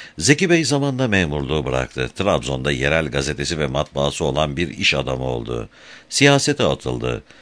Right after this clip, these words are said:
Demokrat Parti Trabzon İl Başkanı oldu. Yirmi yedi Mayıs bin dokuz yüz altmış askeri müdahalesi gelince Zeki Bey gözaltına alındı.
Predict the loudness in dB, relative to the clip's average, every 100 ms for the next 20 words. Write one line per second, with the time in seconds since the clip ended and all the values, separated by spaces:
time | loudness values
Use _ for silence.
0 | -20 0 4 4 4 2 0 0 0 -2
1 | 0 2 2 2 0 0 0 0 0 -2
2 | -2 -4 -4 -4 -6 -10 -20 -20 -10 0
3 | 2 2 0 0 0 0 0 -2 -2 -2
4 | -2 0 -2 -2 -2 -2 -2 -2 -2 0
5 | 0 0 0 0 -2 -4 -4 -4 -2 -2
6 | 0 0 0 0 2 0 2 0 0 -2
7 | -2 -2 -4 -4 -6 -6